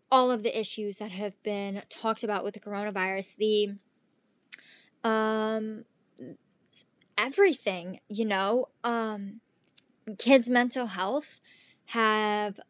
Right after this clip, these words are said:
gone plummeting, you know, um, even, um, suicide rates. It's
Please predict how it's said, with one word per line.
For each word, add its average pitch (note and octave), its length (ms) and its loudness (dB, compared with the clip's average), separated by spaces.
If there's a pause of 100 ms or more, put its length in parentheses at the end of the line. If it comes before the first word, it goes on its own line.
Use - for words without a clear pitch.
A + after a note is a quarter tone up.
(960)
gone G3+ 580 -4 (920)
plummeting, A#3 920 -2
you A3+ 200 -2
know, A3 420 0 (100)
um, G#3+ 580 -4 (580)
even, B3+ 520 4 (200)
um, G#3+ 500 -4 (180)
suicide C4 720 -2
rates. - 600 -14 (840)
It's - 460 2